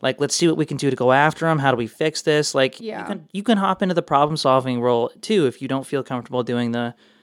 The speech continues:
Speaker 1: like, pat on the back and, like, really asking how they're doing.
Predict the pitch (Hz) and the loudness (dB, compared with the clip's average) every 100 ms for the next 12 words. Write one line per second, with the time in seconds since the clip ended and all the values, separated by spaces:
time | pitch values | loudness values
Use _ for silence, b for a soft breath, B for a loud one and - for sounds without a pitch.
0 | b 127 123 - 143 135 127 120 123 123 | b -6 -6 -4 0 2 2 2 4 4
1 | 120 117 113 117 123 127 120 120 120 - | 0 -4 -4 -6 -2 -2 -2 -2 -4 -6
2 | 120 120 117 113 123 120 117 | -6 -4 -2 -2 0 0 -2